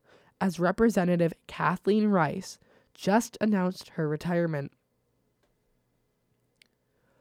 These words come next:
Rice is the thirtieth Democrat to announce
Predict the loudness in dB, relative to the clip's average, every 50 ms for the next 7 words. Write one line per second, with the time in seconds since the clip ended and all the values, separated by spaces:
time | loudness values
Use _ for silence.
0 | _ _ _ _ -20 _ -2 0 4 6 6 4 4 0 0 0 0 0 0 0
1 | -2 -2 -2 -6 -10 -2 2 4 4 6 6 6 4 2 2 -2 -2 0 0 0
2 | 0 -2 -4 -4 -6 -8 -8 -8 -12 _ -20 -20 _ _ _ _ _ _ _ _
3 | -10 -2 -2 -2 0 0 -2 -2 -2 -4 -6 -10 -20